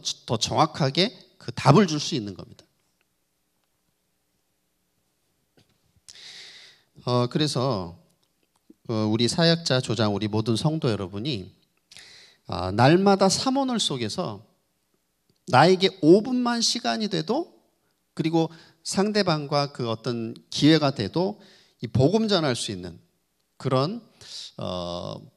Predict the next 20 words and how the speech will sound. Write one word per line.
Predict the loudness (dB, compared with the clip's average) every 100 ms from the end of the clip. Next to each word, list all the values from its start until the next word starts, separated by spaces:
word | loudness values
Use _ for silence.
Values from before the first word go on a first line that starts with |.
| _
복음 | 6 6 6 2
누림 | 0 -2 -2
속으로 | -4 -8 -8 -10 -10
계속해서 | -14 -8 0 0 2 0 -2 -6 -20 _ -10
이제 | -10
들어가시기 | -6 0 2 2 0 -2
바랍니다. | -6 -14 -20 -20 _ _ _ _ _ _ _ _ _ _ _ _ _ _ _ _ _ _
그래서 | 4 6 6
복음 | 4 4 4 0
전하기 | 0 2 0
위해서 | 0 -2
가장 | -2 -4 -4 -4
중요한 | -4 -2 -2
거는, | -4 -4 -2 -4 -8 -20 _ -20 -20 -20 -20 _ -12
어, | -8 -6
이제 | -6
계속 | -4 0 2 2
말씀드리지만 | 2 0 -4 -6 -8 -8 -10
구원의 | -10 -2 0 0 -2
길, | -8 -14